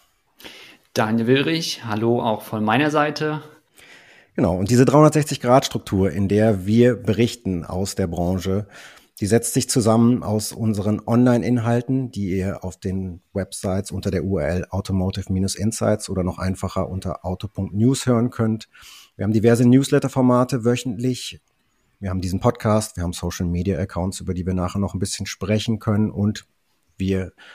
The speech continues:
Speaker 2: veröffentlichen mit Überzeugung auch in Print. Dazu an anderer Stelle noch ein wenig mehr. Und wir nutzen diesen ersten Podcast, um tatsächlich darzustellen,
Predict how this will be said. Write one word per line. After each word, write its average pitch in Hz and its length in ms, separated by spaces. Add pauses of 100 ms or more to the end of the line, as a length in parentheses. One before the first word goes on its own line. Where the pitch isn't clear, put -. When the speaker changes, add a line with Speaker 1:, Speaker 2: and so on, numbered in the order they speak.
(140)
Speaker 2:
veröffentlichen 113 600
mit 110 120
Überzeugung 110 600
auch 95 260
in 92 200
Print. 80 540 (400)
Dazu 87 560 (180)
an 95 140
anderer 90 320
Stelle 87 440
noch 90 180
ein 85 140
wenig 90 300
mehr. 87 440 (1080)
Und 98 440
wir 120 400
nutzen 107 540
diesen 104 340
ersten 92 400
Podcast, - 680
um 90 180
tatsächlich - 720 (300)
darzustellen, 87 1000